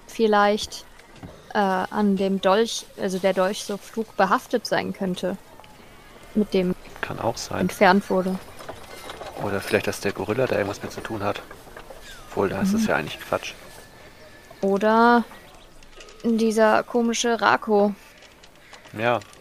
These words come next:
Speaker 2: oder der.
Speaker 1: Aber warum sollte er?
Speaker 2: Wobei, wa-, wa-, warum sollte er genau?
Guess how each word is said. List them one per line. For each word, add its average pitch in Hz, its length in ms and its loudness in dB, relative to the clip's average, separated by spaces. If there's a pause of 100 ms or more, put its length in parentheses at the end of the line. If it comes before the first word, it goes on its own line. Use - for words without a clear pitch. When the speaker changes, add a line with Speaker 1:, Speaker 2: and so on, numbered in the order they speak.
Speaker 2:
oder - 100 -10
der. 113 240 -2 (960)
Speaker 1:
Aber 196 220 0
warum 185 240 2
sollte 185 320 2
er? 185 140 0
Speaker 2:
Wobei, 107 220 0
wa-, - 100 -6 (100)
wa-, 107 240 -2
warum 113 260 2
sollte 117 300 4
er 101 140 2
genau? 104 360 -4